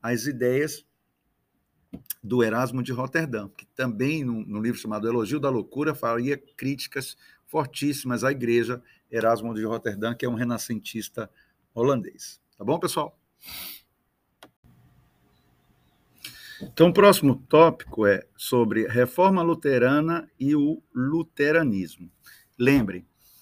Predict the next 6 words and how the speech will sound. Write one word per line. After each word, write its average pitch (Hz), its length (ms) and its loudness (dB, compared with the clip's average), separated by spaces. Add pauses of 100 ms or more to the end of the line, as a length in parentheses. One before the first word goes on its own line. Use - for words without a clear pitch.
(320)
o 117 120 -6
berço 151 380 2
da 139 100 2
reforma 117 460 0
protestante 135 800 -4 (320)
é 127 280 0